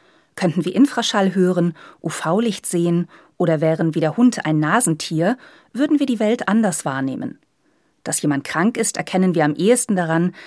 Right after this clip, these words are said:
dass das Gesicht blass oder müde aussieht oder die Stimme heiser ist. Tiere erkennen Krankheiten dagegen unter Umständen an ganz anderen Signalen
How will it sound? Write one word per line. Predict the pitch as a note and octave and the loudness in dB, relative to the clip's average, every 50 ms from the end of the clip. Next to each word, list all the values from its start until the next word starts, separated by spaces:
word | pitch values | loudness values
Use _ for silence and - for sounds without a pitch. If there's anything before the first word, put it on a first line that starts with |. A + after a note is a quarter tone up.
| - - - _ - | -20 -20 -16 _ -4
dass | G3+ F#3+ | -4 -2
das | - G3+ F#3+ - - | -2 -2 -4 -2 -2
Gesicht | G#3 - A#3 C#4+ C#4 - - - | -2 2 2 0 0 -2 -8 -4
blass | - F3 F#3+ A3+ - - - | 0 2 2 2 0 -2 -4
oder | - E3 D#3 D3 | -2 -2 0 0
müde | D#3 E3 F#3+ B3+ B3 A3 F#3+ - | 0 2 2 2 4 4 4 2
aussieht | F3+ F#3+ F#3 - - F#3+ F3+ F#3 - - | 2 2 0 -2 -4 -4 -4 -4 -4 -4
oder | - G#3 B3+ | -4 -2 -2
die | - D4 | -2 -2
Stimme | - - - F#3 G3 G3 F3+ | -4 -2 -2 0 0 0 0
heiser | D#3 D3+ D3+ C#3+ - C#3+ - - | -2 -4 -4 -4 -4 -6 -8 -8
ist. | D3 - - - - - _ _ _ _ _ _ _ _ _ _ _ _ _ _ _ _ - | -10 -12 -12 -12 -14 -20 _ _ _ _ _ _ _ _ _ _ _ _ _ _ _ _ -10
Tiere | - - D#4 E4 E4+ G3+ - | -4 0 0 2 2 2 0
erkennen | - D#3+ - - F3 E3+ E3 D#3 | -2 -2 -2 -2 0 0 0 -2
Krankheiten | - - F3 F3+ F#3+ F#3+ - F#3+ F3+ F3 - E3 | -2 -2 -2 -2 -2 0 0 0 0 0 0 -2
dagegen | E3 D#3+ D3 F3 E3+ F3 F3+ | -2 0 -2 -2 -2 -2 -2
unter | - F3+ - - | -4 -4 -4 -4
Umständen | - F3+ F3 - - - F3+ F3 E3+ F#3+ | -4 -4 -4 -4 -2 -2 -2 -2 -2 -2
an | E3 F3+ F#3+ | -2 0 0
ganz | F#3+ G3 F#3+ - | 0 0 -2 0
anderen | - G#3+ B3 B3+ B3+ - E3+ D#3+ | 0 0 2 2 2 2 0 0
Signalen | - D#3+ D3+ D#3 D#3 D3 D3 D3 D3 D#3 D#3 | 0 0 0 0 0 2 2 2 0 0 -2